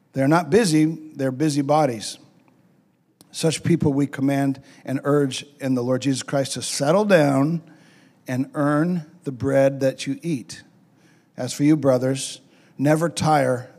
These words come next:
and doing what is right. So y'all seeing that counsel? So this, th-, th-, that's where you get that phrase, "If a man doesn't work, he shouldn't eat."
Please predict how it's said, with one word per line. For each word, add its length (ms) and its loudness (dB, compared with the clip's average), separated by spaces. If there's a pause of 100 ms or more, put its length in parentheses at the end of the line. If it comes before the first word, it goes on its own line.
(120)
and 140 -12
doing 280 2
what 180 -4 (260)
is 200 -8
right. 420 -6 (1600)
So 160 0
y'all 140 8
seeing 260 4
that 180 0
counsel? 500 -4 (180)
So 140 -4
this, 260 2
th-, 360 -18
th-, 120 -14 (160)
that's 200 -4
where 100 2
you 60 -2
get 160 0
that 180 2
phrase, 340 0
"If 120 -6
a 60 -4
man 420 0 (1000)
doesn't 280 0
work, 280 2
he 60 -4
shouldn't 320 -2
eat." 220 -4